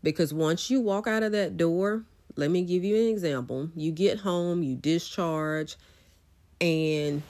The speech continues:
patient starts to get sick again. Well, if you call back to the hospital, they're not gonna know who you are from the man or the woman in the moon. They're not gonna know who you are. They're just gonna tell you, um, if it doesn't get any better, to come back.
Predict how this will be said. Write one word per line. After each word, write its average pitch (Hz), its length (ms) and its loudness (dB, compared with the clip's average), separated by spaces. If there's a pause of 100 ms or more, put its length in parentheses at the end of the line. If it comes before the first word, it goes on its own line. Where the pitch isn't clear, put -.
(300)
patient - 380 2
starts 143 320 2
to 143 80 -4
get 139 240 2
sick - 320 -4
again. 85 420 -6 (1000)
Well, 143 280 0
if 147 120 -2
you 156 100 0
call 190 260 2
back 175 180 2
to 180 100 -2
the 151 120 0
hospital, 156 580 0
they're 147 180 0
not 190 220 0
gonna 160 180 0
know 151 220 0
who 151 100 0
you 147 300 0
are 139 160 -2
from 131 200 -4
the 120 80 -2
man 147 380 0
or 147 60 -2
the 131 80 -2
woman 147 320 -2
in 139 120 -2
the 117 60 -2
moon. 120 520 -2
They're 143 160 0
not 170 160 0
gonna 131 140 -2
know 131 180 -2
who 131 80 0
you 113 240 0
are. 110 180 -2
They're 135 140 -2
just 143 180 -4
gonna 131 160 -2
tell 135 260 0
you, 139 300 0
um, 120 300 -4
if 123 160 -4
it 117 60 -2
doesn't 147 240 0
get 143 120 -2
any 123 140 -2
better, 135 260 -2
to - 60 -6
come 110 200 -4
back. 113 300 -4